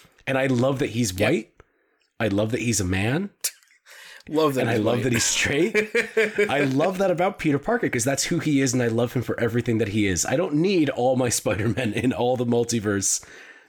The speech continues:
Speaker 1: to be that guy. Um, and Peter B. Parker is my favorite Peter Parker. Uh,
Speaker 2: Oh, yeah, he's
Speaker 1: yeah,
Speaker 2: great.
Speaker 1: I, I think that it's acro-, if Across the Universe is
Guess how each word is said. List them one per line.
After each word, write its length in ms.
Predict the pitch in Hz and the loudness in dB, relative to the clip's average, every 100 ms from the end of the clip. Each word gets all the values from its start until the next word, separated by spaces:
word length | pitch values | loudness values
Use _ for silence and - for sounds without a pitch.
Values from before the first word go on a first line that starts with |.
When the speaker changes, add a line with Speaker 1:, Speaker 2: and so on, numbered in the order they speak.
| - | -8
Speaker 1:
to 220 | - 170 - | -2 -2 -2
be 460 | 143 113 151 143 120 - | -2 0 0 0 -2 -4
that 440 | 120 131 123 101 | -4 -2 -2 -4
guy. 440 | 131 110 78 65 73 - - - _ - | -2 -2 -2 -6 -12 -20 -20 -20 _ -4
Um, 480 | 113 110 101 98 104 - | 0 2 2 -2 -4 -2
and 180 | 135 - | -2 0
Peter 220 | 170 160 | 0 2
B. 100 | 156 | 2
Parker 360 | - 123 127 113 | 0 0 0 0
is 240 | 117 107 | 0 0
my 100 | 110 | 0
favorite 320 | - 104 82 | 0 -2 -2
Peter 140 | - - | -8 -10
Parker. 320 | 76 - - _ _ - - - - - - | -12 -14 -18 _ _ -20 -20 -20 -20 -20 -8
Uh, 280 | 117 110 107 - - _ _ _ - | -2 0 -2 -4 -14 _ _ _ -2
Speaker 2:
Oh, 80 | 151 | 0
yeah, 80 | |
he's 180 | 123 135 | 0 0
Speaker 1:
yeah, 100 | 151 | 0
Speaker 2:
great. 120 | 190 | -2
Speaker 1:
I, 120 | 151 - | -4 -2
I 120 | 170 | -4
think 240 | 175 220 220 | -2 -2 -2
that 200 | 196 - | -2 -2
it's 400 | 160 - - - - | -4 -2 -6 -8 -8
acro-, 280 | - 175 - 156 - | -4 -4 -2 -4 -2
if 160 | 143 147 | -4 -2
Across 380 | - 165 175 | 0 0 0
the 80 | 202 | -2
Universe 680 | 160 151 131 135 127 - - | 0 0 2 0 0 -2 -2
is 640 | 127 120 117 110 104 - | 0 2 2 2 -2 -4